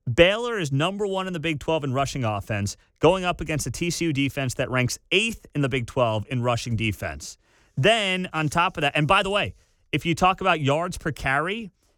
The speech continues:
T C U is giving up five point five, five point three yards per carry.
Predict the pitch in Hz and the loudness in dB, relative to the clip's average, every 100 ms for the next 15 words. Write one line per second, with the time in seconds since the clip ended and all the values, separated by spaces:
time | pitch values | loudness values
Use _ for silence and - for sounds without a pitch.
0 | _ - 202 - 190 196 156 175 160 156 | _ -2 0 0 0 -2 0 0 0 -2
1 | 131 - 160 160 190 202 190 - 175 175 | -4 0 2 4 2 -2 -8 -8 -4 -4
2 | 151 - 147 151 151 147 135 - _ _ | -4 0 2 4 2 0 -6 -14 _ _
3 | - 170 175 - 160 - 147 170 185 165 | 0 2 2 -2 -4 -4 -2 -2 -2 -2
4 | 143 156 - 170 147 110 98 107 | -2 -4 -8 -4 0 0 0 -2